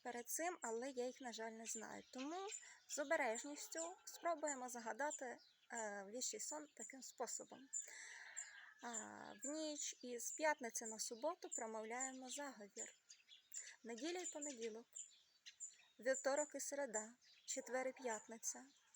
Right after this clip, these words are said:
А субота сестричка сама, вона зі мною спать ляже і всю правду мені скаже. Я хочу, щоб вісні в мене побачилась така то справа,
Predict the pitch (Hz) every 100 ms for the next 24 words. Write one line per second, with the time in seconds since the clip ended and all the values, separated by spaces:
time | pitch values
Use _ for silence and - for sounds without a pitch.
0 | - - 762 784 - 831 807 807 855 831
1 | - 262 349 381 277 269 - 233 - 254
2 | - 311 254 226 254 - - - 294 311
3 | 311 339 330 226 226 - 226 233 247 240
4 | 269 285 285 - - 254 294 285 311 233
5 | 220 220 240 - - 226 - 269 - -
6 | - - - 226 302 320 339 - 320 -
7 | 247 - - - - - 247 262 330 330
8 | 277 277 247 269 285 285 262 - - 262
9 | 247 - - 302 359 339